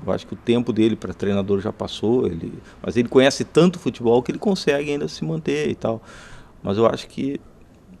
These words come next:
infelizmente, pro torcedor do Inter, eu acho que o Falcão não vai dar muito certo. E o Renato Portaluppi eu conheci,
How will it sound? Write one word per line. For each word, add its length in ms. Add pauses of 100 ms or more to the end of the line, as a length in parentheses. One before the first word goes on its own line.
(140)
infelizmente, 500
pro 160
torcedor 440
do 80
Inter, 260
eu 60
acho 100
que 80
o 20
Falcão 640 (140)
não 100
vai 120
dar 100
muito 180
certo. 380 (460)
E 120
o 200
Renato 400
Portaluppi 560
eu 60
conheci, 1080